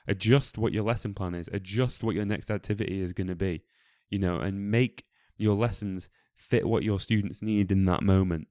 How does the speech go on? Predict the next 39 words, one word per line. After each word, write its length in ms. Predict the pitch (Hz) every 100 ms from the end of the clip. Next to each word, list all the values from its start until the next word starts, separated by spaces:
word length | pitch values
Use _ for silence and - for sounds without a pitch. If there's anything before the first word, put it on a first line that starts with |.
| _ _ _ -
And 200 | 98 92
sometimes, 460 | 127 127 117 104
you 80 | 104
know, 100 | 98
it 100 | 78
can 100 | 107
be 60 | 92
frustrating 540 | 98 - 120 131 135
'cause 200 | - 101
you've 100 | 95
made 200 | 98 92
a 60 | 90
lesson 340 | 123 - 135
plan 300 | - 143 131
and 120 | 95
maybe 240 | 92 95 95
you 40 |
spent 220 | - 117
a 60 | 110
while 360 | 113 147 156
on 120 | 104 90
that 120 | -
lesson 280 | 90 98 90
plan. 240 | 87 76 _ _ _ _ -
But 160 | - - -
if 120 | 123
you 60 |
just 240 | 143 135 -
stubbornly 540 | - 135 127 120 120
continue 480 | - 110 123 123 107
with 100 | 90
a 60 | 95
lesson 360 | 107 - 104
plan 180 | 107 92
that 100 | 90
isn't 220 | 95 98 92
working, 600 | 104 110 - 80 78 85 _ _ _ _ _ -
everyone 480 | 120 123 117 113 104
loses. 500 | 110 117 92 82